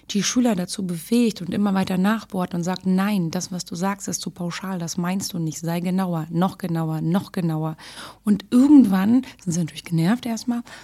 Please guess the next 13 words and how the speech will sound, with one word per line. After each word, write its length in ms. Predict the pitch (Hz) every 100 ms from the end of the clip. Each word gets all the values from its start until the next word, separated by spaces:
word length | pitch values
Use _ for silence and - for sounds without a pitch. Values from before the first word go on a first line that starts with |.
| - _ -
aber 260 | 202 202
irgendwann 720 | - 220 254 208 202 233 240 - _ 160
geht's, 440 | 165 214 302 -
dann 280 | 208 196 190
platzt 500 | - 196 - - -
so 120 | 202
ein 100 | 196
Knoten 760 | - - 190 226 269 233 254 269 - - - -
und 120 | 160
dann 100 | 165
sagen 260 | 143 160 151
die, 80 |
„Boah, 340 | 147 143 180